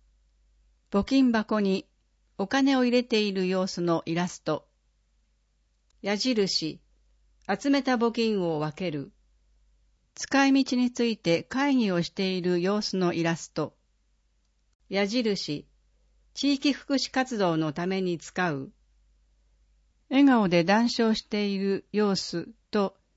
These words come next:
食事をしている様子のイラスト。矢印、地域のつながりを強くする。様々な職種の人たちのイラスト。矢印、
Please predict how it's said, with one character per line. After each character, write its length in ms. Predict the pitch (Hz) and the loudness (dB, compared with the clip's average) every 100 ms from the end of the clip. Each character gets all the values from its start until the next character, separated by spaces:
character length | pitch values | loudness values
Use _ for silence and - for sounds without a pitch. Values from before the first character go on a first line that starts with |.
| _ | _
食 360 | - 202 254 254 | -8 -6 -2 2
事 140 | 240 | 2
を 80 | 240 | 2
し 80 | - | 0
て 220 | 226 220 | 0 0
い 40 | |
る 140 | 208 202 | 0 0
様 200 | 208 208 | 0 0
子 160 | - | -2
の 180 | 190 180 | -2 -2
イ 80 | 180 | 0
ラ 120 | 175 | -2
ス 160 | - - | -4 -4
ト。 240 | 156 - _ _ _ _ _ _ _ _ _ _ _ _ _ _ _ _ | -4 -4 _ _ _ _ _ _ _ _ _ _ _ _ _ _ _ _
矢 160 | 180 190 | -4 -2
印、 580 | 220 202 175 - 139 - _ _ _ _ _ _ | -2 -2 -4 -6 -8 -10 _ _ _ _ _ _
地 280 | - 277 285 | -4 0 2
域 180 | 254 190 | 0 0
の 240 | 175 165 | 0 -2
つ 140 | - 220 | -4 -2
な 120 | 233 | 0
が 140 | 233 | 0
り 160 | 214 202 | 2 2
を 120 | 185 | 0
強 320 | - 247 226 | -2 0 0
く 100 | - | 0
す 200 | - 156 | -8 -6
る。 220 | 135 135 _ _ _ _ _ _ _ _ _ _ _ _ _ _ _ _ _ | -6 -8 _ _ _ _ _ _ _ _ _ _ _ _ _ _ _ _ _
様 300 | - 240 285 | -2 2 4
々 300 | 277 214 185 | 4 2 2
な 180 | 170 165 | 2 0
職 260 | 185 - | -2 -6
種 160 | - 233 | -6 -2
の 120 | 220 | -2
人 180 | - 214 | -2 -2
た 160 | 240 | -2
ち 160 | 208 180 | -2 -2
の 200 | 165 156 | 0 0
イ 80 | 165 | -2
ラ 140 | 170 175 | -4 -4
ス 160 | - | -6
ト。 240 | - 147 - _ _ _ _ _ _ _ _ _ _ _ _ _ _ _ _ - | -4 -4 -6 _ _ _ _ _ _ _ _ _ _ _ _ _ _ _ _ -8
矢 140 | 185 196 | -4 -2
印、 640 | 240 214 170 - 143 | 0 0 -2 -4 -8